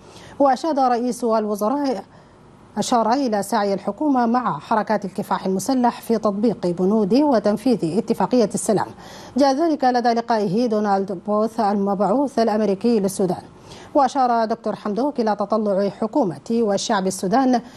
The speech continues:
لرفع اسم السودان من قائمة الدول الراعية للإرهاب، بما يساعد السودان للاندماج بالمنظومة الاقتصادية الدولية. وقد قدم المبعوث الأمريكي التهنئة لرئيس مجلس الوزراء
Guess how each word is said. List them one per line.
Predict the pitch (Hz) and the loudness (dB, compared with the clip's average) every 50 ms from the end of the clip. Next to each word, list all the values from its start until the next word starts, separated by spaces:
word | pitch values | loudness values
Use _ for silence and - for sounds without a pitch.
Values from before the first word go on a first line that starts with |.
| - - - | -14 -6 0
لرفع | 226 240 254 294 349 339 - 269 233 220 | 2 2 4 4 4 2 2 2 2 2
اسم | 254 240 196 302 - - - 220 | 2 0 0 -2 -2 -2 -2 -4
السودان | 202 - - - 208 202 190 - - - - - | -4 -2 -2 -2 -2 -2 -2 -4 -10 -10 -4 -2
من | 214 202 | -2 -2
قائمة | 185 - 202 180 190 214 214 202 196 226 240 254 - | 0 0 0 0 2 2 2 2 2 2 2 2 2
الدول | 202 185 208 220 208 202 196 | 2 2 4 4 4 4 2
الراعية | 196 190 190 175 180 226 269 302 277 269 | 2 2 4 4 4 4 4 2 2 2
للإرهاب، | 254 247 233 202 233 277 269 240 262 233 170 214 269 285 226 233 240 233 - - - - - | 4 4 4 4 4 2 2 2 0 0 2 2 2 4 4 4 2 2 -2 -10 -18 -8 -2
بما | 226 254 247 233 226 | 0 2 2 4 4
يساعد | 220 220 220 220 - 220 185 156 160 165 | 2 2 0 0 0 0 0 0 -2 -4
السودان | 180 180 - - 202 180 208 254 294 302 | -4 -4 -4 -2 -2 0 2 2 2 2
للاندماج | 269 240 214 214 226 214 190 226 220 196 175 151 147 165 | 0 0 0 0 0 0 0 0 0 0 0 -2 -4 -4
بالمنظومة | 160 214 214 214 202 196 196 226 269 277 269 240 - | -2 0 0 2 0 0 0 2 2 2 2 0 2
الاقتصادية | 240 226 190 208 208 - - 208 - 214 196 220 247 220 226 | 2 2 2 0 0 -2 -4 -4 -2 0 2 4 2 2 2
الدولية. | 208 185 196 185 214 240 240 214 180 - - - - - - - - - | 0 0 2 2 4 4 2 2 0 -2 -6 -12 -16 -20 -20 -12 -4 0
وقد | 233 208 - 190 190 | 0 0 0 -2 -6
قدم | - - 202 180 180 208 262 | -4 -4 -4 0 0 0 2
المبعوث | 294 302 254 220 190 175 170 170 196 208 - 202 | 2 2 2 2 2 0 2 2 0 0 0 0
الأمريكي | 190 180 196 208 190 180 175 - 269 294 | 0 2 2 2 0 0 0 2 2 2
التهنئة | 254 - - - - 208 214 190 180 175 - 285 | 2 2 0 0 0 2 0 0 0 0 0 2
لرئيس | 277 262 226 196 175 190 214 208 - 208 | 2 2 2 2 0 0 0 0 0 0
مجلس | 196 208 202 202 196 208 | 0 0 0 -2 -2 0
الوزراء | 180 185 180 185 190 214 262 247 233 | 0 0 0 2 2 2 2 2 0